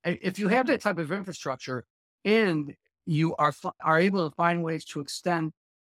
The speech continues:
the instructional time on task, that can be transformational because in Philadelphia, as every teacher was correct, was equipped with,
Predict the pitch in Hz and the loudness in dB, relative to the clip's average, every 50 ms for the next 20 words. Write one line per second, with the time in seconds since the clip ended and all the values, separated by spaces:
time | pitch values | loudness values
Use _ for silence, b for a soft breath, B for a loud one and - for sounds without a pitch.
0 | _ _ _ _ - 143 151 160 160 160 - - 175 170 - 175 151 - - 170 | _ _ _ _ -2 0 2 2 2 0 0 -2 -2 0 0 -2 -2 0 0 0
1 | 160 143 151 151 139 - - 202 196 170 135 127 - - - - 139 170 175 170 | 0 0 -2 -4 -6 -6 -2 0 0 0 0 -2 -6 -12 -14 -10 -4 0 0 0
2 | - - 190 160 147 - - 160 147 139 - 156 151 147 147 - - 135 123 - | 0 0 -2 -2 -2 0 0 -2 -2 -2 -4 -6 -6 -4 -6 -4 -4 -6 -6 -4
3 | - 147 139 - 160 151 139 - - _ _ _ _ _ _ _ _ _ - 175 | -6 -6 0 2 2 2 2 -2 -8 _ _ _ _ _ _ _ _ _ 0 0
4 | 175 180 170 - 190 190 170 185 202 220 214 - 175 165 147 147 160 170 143 - | 0 0 0 0 0 2 2 4 2 2 0 -2 -6 -4 -2 0 0 -2 0 0
5 | 196 190 226 226 196 - - 233 208 - - 180 160 160 160 - - - - 165 | 0 2 2 0 -2 -4 -6 -6 -6 -2 0 0 2 2 0 0 -2 -8 -4 0
6 | 170 175 170 - _ _ _ - - 175 160 165 170 156 - 147 139 - - 180 | 2 2 0 0 _ _ _ -8 -2 0 4 4 4 2 2 -4 -8 -2 0 0
7 | 170 - - 170 156 156 147 | 0 0 -2 -6 -6 -6 -6